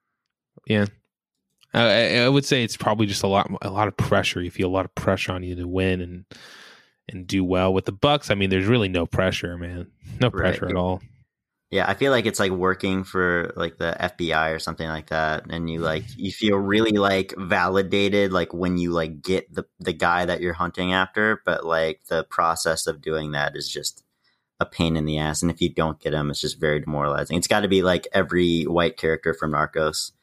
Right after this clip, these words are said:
Speaker 2: It must feel like that playing for the Patriots.
Speaker 1: Yeah. <laughs>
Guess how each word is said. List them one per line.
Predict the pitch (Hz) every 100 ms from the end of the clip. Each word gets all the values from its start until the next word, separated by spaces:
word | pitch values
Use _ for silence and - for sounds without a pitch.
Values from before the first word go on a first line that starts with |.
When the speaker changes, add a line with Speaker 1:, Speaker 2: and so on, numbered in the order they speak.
| _ _ -
Speaker 2:
It | 90
must | 85 -
feel | 80
like | 76 73
that | 76 73 - _
playing | 82 78
for | 80
the | 80
Patriots. | 78 - 76 101 95 90 _ - - -
Speaker 1:
Yeah. | - - - - - - _ -
<laughs> | 180 139